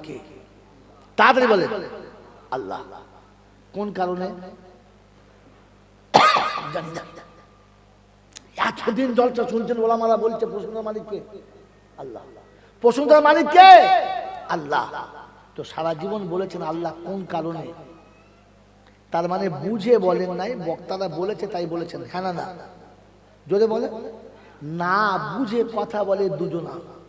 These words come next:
কজনা? মাতালি আর পাগলে। পাগল বুঝে বলে,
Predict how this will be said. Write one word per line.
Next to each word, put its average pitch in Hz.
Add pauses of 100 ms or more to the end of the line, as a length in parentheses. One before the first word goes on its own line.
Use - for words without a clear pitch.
(840)
কজনা? 180 (1000)
মাতালি 190
আর 185 (100)
পাগলে। 151 (1300)
পাগল 180
বুঝে 202
বলে, 196